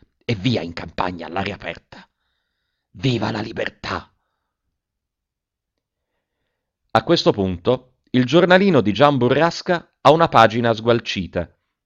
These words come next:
e quasi interamente occupata dall'impronta di una mano sudicia di carbone, sopra la quale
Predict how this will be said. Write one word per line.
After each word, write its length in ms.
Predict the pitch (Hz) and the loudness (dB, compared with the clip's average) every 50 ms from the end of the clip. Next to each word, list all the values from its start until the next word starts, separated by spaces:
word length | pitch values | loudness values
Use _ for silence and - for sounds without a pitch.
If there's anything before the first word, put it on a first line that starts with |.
| _ _ _ _ | _ _ _ _
e 160 | - 113 120 | -4 -2 -2
quasi 360 | - - 196 190 165 120 113 117 | 0 2 2 2 2 2 0 -2
interamente 680 | 110 104 104 127 127 139 139 139 123 110 98 - 104 | -2 0 0 2 2 4 2 2 0 -2 -2 -2 -4
occupata 880 | 107 - - 151 - 135 120 110 104 - 110 104 98 - - _ _ _ | -4 -4 -6 -4 0 2 2 2 2 0 -2 -4 -4 -6 -14 _ _ _
dall'impronta 760 | - 110 127 135 135 143 143 135 135 131 127 127 127 123 - 120 | 0 2 2 4 4 2 0 -2 -2 0 0 0 0 0 0 -2
di 120 | 113 117 | 0 0
una 180 | 117 113 113 113 | 0 0 0 0
mano 320 | 113 113 113 113 110 107 | 0 0 0 0 0 0
sudicia 460 | 104 - - 131 113 110 110 - 117 | -2 -2 -4 -4 -4 -4 -4 -2 -2
di 100 | 101 104 | -2 -2
carbone, 720 | 101 113 104 98 98 95 107 98 98 101 101 101 101 - _ _ _ _ _ _ _ _ _ _ _ _ | -2 -2 -2 -2 -2 -2 -2 0 0 0 -2 -4 -6 -12 _ _ _ _ _ _ _ _ _ _ _ _
sopra 320 | _ - - 127 - 107 104 | _ -2 0 0 2 2 2
la 160 | 104 123 139 | 2 2 4
quale 480 | - 131 98 92 98 113 117 - _ | 4 4 4 4 2 0 -2 -6 _